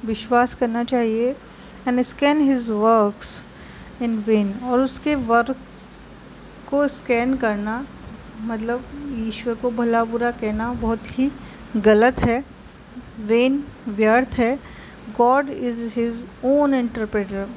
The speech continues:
गॉड तो खुद अपना, खुद interpreter है,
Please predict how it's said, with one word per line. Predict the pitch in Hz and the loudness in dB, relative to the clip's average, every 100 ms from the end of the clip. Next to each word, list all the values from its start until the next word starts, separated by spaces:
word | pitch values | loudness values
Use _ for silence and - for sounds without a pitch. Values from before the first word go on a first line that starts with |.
| - - - - | -18 -20 -16 -8
गॉड | 220 220 226 220 | 4 4 4 2
तो | 262 277 - | -2 -2 -2
खुद | 240 240 | -2 2
अपना, | 269 240 - 269 262 - - | 0 0 0 2 2 -4 -2
खुद | 269 262 - - - | 0 0 -6 -18 -14
interpreter | 302 240 269 262 240 220 233 | -10 -4 -2 2 2 2 0
है, | 220 196 | 2 -2